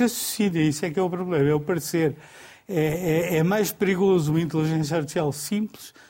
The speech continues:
do que uma inteligência artificial não simples. Se eu der ao chat G T P, como dei um progra-, um problema com aqueles clássicos de, eh, a banana e a laranja e o custo e quant-, quanta-, quantas é que eu compro,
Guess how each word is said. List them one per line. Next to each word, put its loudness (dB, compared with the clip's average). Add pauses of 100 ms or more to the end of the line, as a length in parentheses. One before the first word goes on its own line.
(160)
do -6
que -12
uma -6
inteligência -4
artificial -2
não -2
simples. -10 (680)
Se -4
eu 2
der 2
ao 4
chat -2
G -2
T -4
P, 0
como 0
dei 2
um -2
progra-, -2
um -2
problema 0
com -10 (480)
aqueles -2
clássicos -6
de, -14 (680)
eh, -12
a -6
banana 0
e -2
a -2
laranja 0
e -6
o -10
custo -6
e -8
quant-, -14 (240)
quanta-, -10
quantas -8
é -4
que -6
eu -6
compro, -12